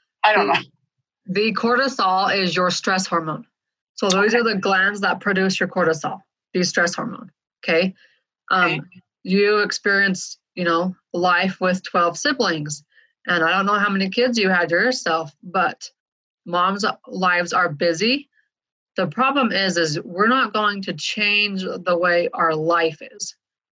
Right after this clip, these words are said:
Speaker 2: But if we can
Speaker 1: Right.
Speaker 2: figure out what is causing stress on the inside and change that, now our bodies can heal. Now we can do more. Now we can be the energetic person. Rather than saying,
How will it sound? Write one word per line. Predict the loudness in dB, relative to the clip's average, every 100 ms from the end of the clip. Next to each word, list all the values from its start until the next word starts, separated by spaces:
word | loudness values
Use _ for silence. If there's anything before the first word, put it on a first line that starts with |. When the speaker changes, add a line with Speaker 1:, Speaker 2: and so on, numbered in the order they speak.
| _
Speaker 2:
But | -2
if | 0 2
we | 2
can | 4 2
Speaker 1:
Right. | 2
Speaker 2:
figure | -2 -6 -4
out | -4 -6 _ _ _ _ _
what | -4 -2 0 0
is | 0 -2 -4 -6
causing | 0 2 2 0 -2
stress | -4 -2 0 0 0
on | -2 0
the | -2 -2
inside | -2 -2 -2 0 0 0 -2 _ _ _ -6
and | -4
change | -2 0 0 0 -2
that, | 0 0 -2 -6 -18 _ _ _ _
now | -4 0 2 2
our | 0
bodies | 2 2 2 0 -4
can | -8 -8 -8
heal. | -6 0 2 2 -2 -8
Now | -2 2 2
we | 0
can | -2 -4
do | -2 -2
more. | 0 0 2 0 -2 -8 _ -4
Now | 0 2
we | 0
can | -4 -10
be | -4 -2
the | 0
energetic | -2 -2 -4 -4 -6
person. | -10 -10 -10 -12 -20 _ _ _ _ 0
Rather | 2 2
than | 2 0
saying, | 0 0 -2